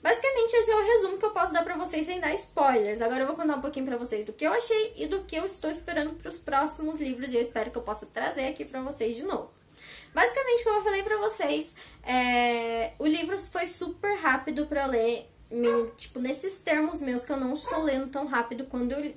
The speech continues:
quanto eu lia antigamente. Mas pra quem estava demorando um,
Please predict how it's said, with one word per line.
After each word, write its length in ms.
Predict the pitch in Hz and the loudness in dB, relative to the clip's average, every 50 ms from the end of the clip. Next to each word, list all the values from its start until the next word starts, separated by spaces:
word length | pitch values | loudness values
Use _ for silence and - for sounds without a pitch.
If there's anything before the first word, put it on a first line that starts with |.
| - - | -12 -10
quanto 280 | - 247 240 240 285 | -6 -4 -4 -2 -2
eu 60 | 269 | -2
lia 280 | 269 254 233 233 233 247 | -2 -2 0 0 0 0
antigamente. 720 | 254 247 - 240 240 240 233 208 196 214 247 - 320 320 - - - - - | 0 -4 -4 -2 -2 -2 -2 -2 -4 -6 -8 -8 -10 -10 -10 -14 -18 -16 -6
Mas 320 | 359 370 392 453 508 480 - | -2 0 0 0 0 -2 -2
pra 140 | 466 453 | -2 -2
quem 160 | 440 392 381 392 | -2 -2 -4 -6
estava 300 | - - 381 349 359 381 | -4 -4 -2 -2 -2 -4
demorando 580 | 381 370 403 403 381 349 302 269 247 240 240 | -4 -2 -2 0 0 2 2 2 2 0 0
um, 300 | 240 254 269 302 320 359 | 0 0 0 -2 -2 -4